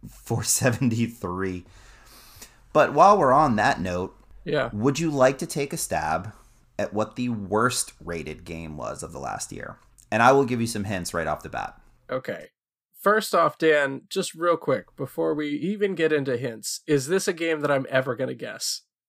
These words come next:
Speaker 2: Like, am I, would you say that I would be aware of this game?
Speaker 1: Not unless you had, I, I think it, it, it stands to reason that you might be a fan of the overall franchise,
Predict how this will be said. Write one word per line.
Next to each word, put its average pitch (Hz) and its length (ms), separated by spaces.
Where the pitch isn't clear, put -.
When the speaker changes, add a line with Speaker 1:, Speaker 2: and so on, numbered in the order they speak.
Speaker 2:
Like, 147 160
am 170 120
I, 175 280
would 165 280
you 214 100
say 202 260
that 185 180
I 151 160
would 143 180
be 143 160
aware 131 400
of 120 100
this 131 200
game? 104 320
Speaker 1:
Not 170 340
unless 170 320
you 139 140
had, 117 320
I, 156 220
I 156 100
think 190 460
it, 123 220
it, - 460
it 120 140
stands 127 280
to 131 60
reason 120 200
that 104 160
you 107 60
might 92 260
be 98 120
a 98 60
fan 98 460
of 92 120
the 92 180
overall 92 520
franchise, 117 840